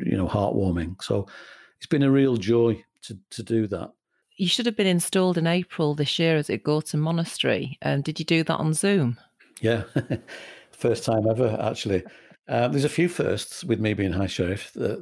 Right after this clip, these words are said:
Speaker 1: that was the first as well. It was Zoom and Facebook Live. And again, you know, I don't think King Richard or the Sheriff of Nottingham ever considered it. So about five years ago, you get a call saying, "Would you be prepared to allow your name to be put forward?"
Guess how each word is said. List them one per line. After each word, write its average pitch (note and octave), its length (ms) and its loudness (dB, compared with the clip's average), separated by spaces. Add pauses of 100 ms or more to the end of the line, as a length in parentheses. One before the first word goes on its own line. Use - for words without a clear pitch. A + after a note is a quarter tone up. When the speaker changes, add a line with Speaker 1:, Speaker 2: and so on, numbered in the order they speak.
Speaker 1:
that C3 160 0
was G#2+ 120 -6
the A2 40 -14
first G2 460 -2
as G2+ 160 -4
well. E2 240 -4 (180)
It A#2+ 80 2
was A#2+ 120 2
Zoom C#3 340 2
and A2+ 180 2
Facebook G#2+ 340 -2
Live. F#2+ 380 -2 (500)
And A#2+ 100 0
again, A2 460 0
you A#2 120 2
know, G2 140 4
I F#2+ 60 2
don't G#2 200 -2
think G2 220 -2
King F2+ 180 0
Richard F2+ 440 -2
or E2 280 -2
the D#2 100 -6
Sheriff F2 260 -4
of - 60 -2
Nottingham F2+ 420 0
ever - 320 0
considered F2 420 -2
it. F2 240 -6 (500)
So D3+ 560 2
about F3+ 280 0
five D#3 340 0
years A2+ 240 2
ago, F#2+ 220 -2
you G#2+ 100 -4
get C3 160 0
a B2+ 60 -2
call G#2 340 0
saying, F#2+ 360 -2
"Would G#2+ 180 2
you A2 80 -2
be G#2+ 160 2
prepared A2 400 -2
to G2+ 160 -2
allow G#2 180 2
your G2+ 240 2
name G2 300 2
to - 100 -12
be F2+ 80 -2
put - 240 -6
forward?" D#2 480 -4